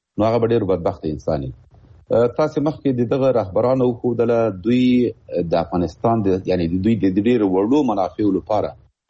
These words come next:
اه، ټو-، ټول سیاسیون، اه، تنها دوی نه ښیم، څوک ترکیه کې دي، افغانستان ټول سیاسیون د خپلو وړو منافعو لپاره ډېر غټ غټ مسایل چې د، اه، وطن په سطحه یې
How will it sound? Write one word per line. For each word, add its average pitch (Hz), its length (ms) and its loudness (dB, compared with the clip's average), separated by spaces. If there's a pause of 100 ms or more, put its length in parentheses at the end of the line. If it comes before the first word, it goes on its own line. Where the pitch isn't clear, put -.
اه، 95 140 2
ټو-، 139 420 -4
ټول 170 180 2
سیاسیون، 90 600 -4 (460)
اه، 98 140 2
تنها 117 280 0
دوی 110 160 0
نه 123 100 0
ښیم، 92 200 -4
څوک 82 260 -6 (140)
ترکیه 92 240 0
کې 90 140 -6
دي، 80 120 0
افغانستان 101 380 -2
ټول 127 200 0
سیاسیون 117 600 0 (420)
د 120 80 2
خپلو 165 320 -2
وړو 143 360 0
منافعو 151 460 0
لپاره 143 400 0
ډېر 120 320 0
غټ 120 280 -6 (100)
غټ 123 140 0
مسایل 120 340 0
چې 117 100 -10
د، 104 120 -2
اه، 104 680 -2
وطن 98 420 0
په 110 180 -2 (460)
سطحه 113 360 -2
یې 113 200 2